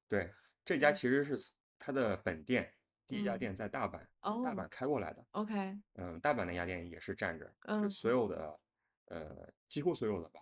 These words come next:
Speaker 1: 它那个店也不小，起码有
Speaker 2: 对。
Speaker 1: 七八十平米，
Speaker 2: 对。
Speaker 1: 可能上百平米。
Speaker 2: 它是中间有一个圆，有点像一个圆形的一个吧台，大家是围着那个吧台站着的。
Speaker 1: 对，
Speaker 2: 然后也，
Speaker 1: 它有
Speaker 2: 也会有一两个，因为以零星的三四个吧，就
Speaker 1: 三，
Speaker 2: 坐的位置。
Speaker 1: 最多四个椅子，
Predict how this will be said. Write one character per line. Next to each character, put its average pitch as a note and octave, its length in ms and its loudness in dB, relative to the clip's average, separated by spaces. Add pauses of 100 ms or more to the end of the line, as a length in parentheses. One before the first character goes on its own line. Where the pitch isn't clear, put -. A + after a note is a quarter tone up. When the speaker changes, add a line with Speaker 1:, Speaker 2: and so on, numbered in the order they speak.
(100)
Speaker 1:
它 - 120 -4
那 B2+ 40 2
个 C3+ 60 2
店 G2+ 380 2
也 E2+ 140 -6
不 - 140 -2
小， - 520 -4
起 G#3 140 -6
码 G2+ 180 4
有 G2+ 120 2
Speaker 2:
对。 E2+ 40 -4
Speaker 1:
七 - 120 -8
八 F#2+ 160 -2
十 F#2 160 -6
平 F2 200 -8
米， E2 180 -6 (220)
Speaker 2:
对。 G3 280 -6
Speaker 1:
可 F#3+ 80 -8
能 F2 100 -4
上 G2+ 160 -2
百 E2 120 -6
平 F2 160 -10
米。 F2 260 -6
Speaker 2:
它 C#4 140 -6
是 - 100 -2
中 D4+ 240 -6
间 D#4+ 220 -2
有 A#3+ 140 4
一 D#3 100 0
个 F#3 120 0
圆， D#3 240 2
有 F#3+ 80 2
点 G#3+ 120 4
像 G#3+ 120 -2
一 G#3 40 2
个 G#3 80 4
圆 D#3 300 0
形 G#3 160 -2
的 D#3+ 100 -4
一 E3 60 -6
个 E3 100 -6
吧 F3+ 200 -2
台， - 300 -12
大 G3 100 -4
家 G3 100 -2
是 G3 120 -4
围 D#3 180 0
着 F#3 100 -2
那 F#3+ 120 -2
个 F3 60 -4
吧 F3+ 160 -2
台 F3 160 -6
站 G3 340 -4
着 A#2 120 -6
的。 - 60 -12
Speaker 1:
对， F2+ 220 0 (120)
Speaker 2:
然 G#3 140 4
后 - 20 4
也， G3+ 140 10
Speaker 1:
它 - 40 2
有 - 40 -
Speaker 2:
也 F#3+ 100 6
会 C#4+ 140 4
有 A3 100 8
一 F#3+ 140 0
两 B3 280 0
个， - 240 -4 (260)
因 B3+ 100 -2
为 - 40 -2
以 F3+ 100 0
零 E3+ 200 4
星 B3 180 2
的 A3+ 220 4
三 C4+ 180 0
四 - 140 -2
个 C4+ 160 6
吧， D3+ 160 4
就 - 80 -14
Speaker 1:
三， C#3 140 0
Speaker 2:
坐 A3 160 6
的 D3 220 4
位 D3 100 -2
置。 - 0 -
Speaker 1:
最 C#3+ 100 4
多 C#3 160 8
四 C#3 240 2
个 F2+ 480 0 (100)
椅 F#2 180 -6
子， D#2+ 240 -6